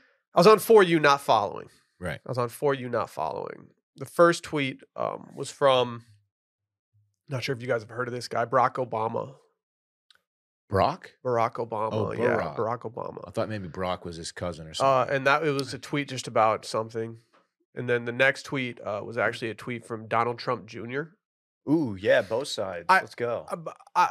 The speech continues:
Speaker 1: I just couldn't figure out a scenario where my algorithm told me that I wanted to see Obama and Donald Trump Junior
Speaker 3: <laughs>
Speaker 1: tweets when I logged in. Like, I
Speaker 3: Well
Speaker 1: hadn't logged in for, like, six hours.
Speaker 3: This
Speaker 2: Did
Speaker 3: is why I only consume media that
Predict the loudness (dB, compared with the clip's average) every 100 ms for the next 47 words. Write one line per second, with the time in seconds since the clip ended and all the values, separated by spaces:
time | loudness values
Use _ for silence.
0 | 4 2 2 2 2 2 2 6 6 6
1 | 2 4 6 6 6 2 -2 -4 -2 2
2 | 4 6 6 4 2 -2 -2 -6 -2 0
3 | 0 -4 -6 -2 2 2 2 0 -2 -8
4 | -10 -8 -8 -8 -4 0 2 2 0 0
5 | -4 -4 -2 -4 -4 -4 -2 -2 0 -2
6 | -2 -4 -4 -8 -6 0 2 4 6 6
7 | 6 0 4 8 10 10 8 8 6 6
8 | 4 6 4 4 2 2 6 4 4 0
9 | -6 4 4 4 2 4 4 4 2 -2
10 | -6 -10 -8 -6 -4 -2 0 2 0 -2